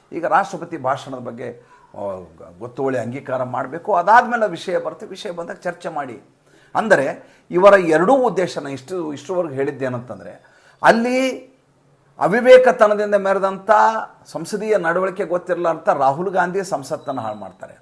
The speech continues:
ಕಲಾಪವನ್ನ. ಇಲ್ಲಿ ಸೀನಿಯರ್ ಮೋಸ್ಟ್ ಅನ್ಸ್ಕೊಂಡಂಥ ಮಲ್ಲಿಕಾರ್ಜುನ್ ಖರ್ಗೆ ಹಾಳು ಮಾಡ್ತಾರೆ. ಅಂದ್ರೆ ಇವರ ಮೂಲ ಉದ್ದೇಶ ಅಥವಾ ದುರುದ್ದೇಶ ಏನಿದೆ ಅಂದ್ರೆ ಸದನದಲ್ಲಿ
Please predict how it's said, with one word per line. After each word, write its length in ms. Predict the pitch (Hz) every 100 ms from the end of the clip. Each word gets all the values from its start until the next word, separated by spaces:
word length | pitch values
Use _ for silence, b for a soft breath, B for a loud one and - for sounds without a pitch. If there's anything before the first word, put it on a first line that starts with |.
| -
ಕಲಾಪವನ್ನ. 540 | 113 117 107 92 - - _ b b b b -
ಇಲ್ಲಿ 240 | 233 262
ಸೀನಿಯರ್ 460 | 196 233 262 262 233
ಮೋಸ್ಟ್ 220 | 226 220
ಅನ್ಸ್ಕೊಂಡಂಥ 500 | 202 190 202 190 190
ಮಲ್ಲಿಕಾರ್ಜುನ್ 600 | 196 151 156 180 165 165
ಖರ್ಗೆ 260 | - 120 110
ಹಾಳು 220 | 98 85
ಮಾಡ್ತಾರೆ. 420 | 80 - - - _ b b b 160
ಅಂದ್ರೆ 220 | 220 254
ಇವರ 180 | 233 202
ಮೂಲ 420 | 170 170 247 254
ಉದ್ದೇಶ 440 | 220 185 208 190
ಅಥವಾ 260 | 170 143 202
ದುರುದ್ದೇಶ 540 | 151 185 202 196 180
ಏನಿದೆ 340 | 180 160 151 127
ಅಂದ್ರೆ 420 | 104 135 190 b b b -
ಸದನದಲ್ಲಿ 840 | 240 262 240 208 190 226 -